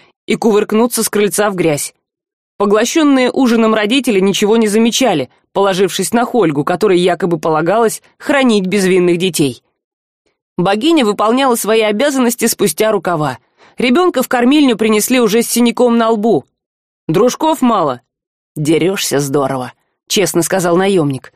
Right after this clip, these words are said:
«А дело серьезное и опасное». «Какое?»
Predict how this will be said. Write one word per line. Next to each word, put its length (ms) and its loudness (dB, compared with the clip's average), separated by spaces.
«А 140 -4
дело 280 0
серьезное 800 0
и 100 -2
опасное». 720 -4
«Какое?» 580 -2